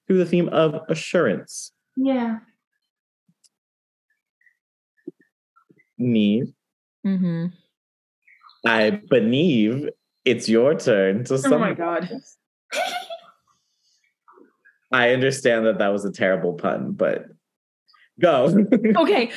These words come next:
Speaker 3: um, so Reyna and the gang are flying the Athena <laughs> Parthenos to Camp Half-Blood, and they land on a boat. Um, and then the, they, uh, they land, they have the Pegasus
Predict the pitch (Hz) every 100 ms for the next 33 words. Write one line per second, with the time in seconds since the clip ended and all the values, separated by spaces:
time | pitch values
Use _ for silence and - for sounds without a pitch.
0 | - - 285 269 339 277 - 277 226 254
1 | 262 294 311 - - 254 220 202 226 226
2 | 233 214 220 254 226 233 233 214 254 262
3 | 247 262 262 254 269 233 226 - - 247
4 | 233 220 226 208 208 196 202 180 - 202
5 | 196 190 202 202 196 185 - 202 254 -
6 | - - - - 220 202 190 190 - -
7 | 226 220 214 208 190 170 208 196 190 185
8 | 175 - 185 180 214 202 196 190 180 -
9 | _ 180 208 202 196 202 190 214 220 220
10 | 185 202 - 220 208 220 226 226 -